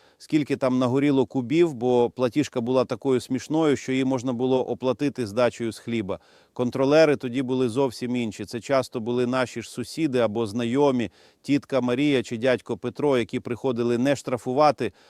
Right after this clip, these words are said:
а просто записати циферки, попитати про здоров'я, можливо, навіть випити чаю. Ніхто не бігав з магнітами, ніхто не видивлявся подряпини на пломбах під мікроскопом. Була довіра. Держава наче й не надто балувала,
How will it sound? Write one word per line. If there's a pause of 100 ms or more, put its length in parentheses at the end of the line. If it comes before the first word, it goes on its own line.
(120)
а
просто
записати
циферки,
попитати
про
здоров'я,
можливо,
навіть
випити
чаю. (260)
Ніхто
не
бігав
з
магнітами, (220)
ніхто
не
видивлявся
подряпини
на
пломбах
під
мікроскопом. (280)
Була
довіра. (240)
Держава
наче
й
не
надто
балувала,